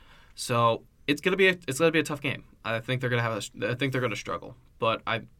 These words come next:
think if I had to give my prediction, I would say Bruins in seven. And that's not just me being biased. It's just that if the first line for the Bruins are able to get their act together and they're able to start performing on the power play and just performing in general,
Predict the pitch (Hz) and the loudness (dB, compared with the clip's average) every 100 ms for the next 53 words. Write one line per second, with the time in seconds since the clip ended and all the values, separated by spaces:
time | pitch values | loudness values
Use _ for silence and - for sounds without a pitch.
0 | _ - - 135 131 - - - - - | _ -18 -2 0 0 -6 -20 -20 -20 -20
1 | - - - - - - - 135 131 147 | -20 -20 -20 -20 -20 -20 0 2 6 8
2 | 156 160 160 156 143 131 123 - 131 117 | 8 6 4 4 2 0 0 -2 -2 -2
3 | 110 - 110 104 - 78 80 60 - - | -4 -4 -4 -4 -6 -10 -10 -12 -12 -12
4 | 55 - - - 117 120 117 120 120 117 | -12 -16 -20 -14 -6 -2 -2 0 0 0
5 | 120 113 - 110 110 107 117 107 98 110 | -2 -4 -6 -6 -4 -4 -2 -4 -4 -2
6 | 107 127 139 - - 117 117 107 104 123 | 2 2 0 -6 -10 -8 -6 -4 -4 -4
7 | 131 151 139 151 143 123 127 120 110 101 | -4 -6 0 2 2 0 0 2 0 -4
8 | 131 - _ _ 131 123 131 123 110 107 | -10 -16 _ _ -6 -4 0 0 0 -4
9 | 107 - - - _ _ _ - _ 123 | -12 -16 -18 -20 _ _ _ -20 _ 2
10 | 123 123 120 113 120 135 120 120 - 110 | 2 2 -2 -2 -2 2 0 0 -8 -8
11 | 104 107 123 127 117 - 123 117 110 117 | -6 0 2 2 -2 0 0 -2 -4 -2
12 | 123 120 113 110 110 101 - 104 104 110 | 0 0 -2 -2 0 0 -2 -6 -6 -6
13 | 113 110 113 - 110 113 107 107 107 120 | -8 -8 -10 -6 -4 -4 -4 -6 -4 -4
14 | 131 | -4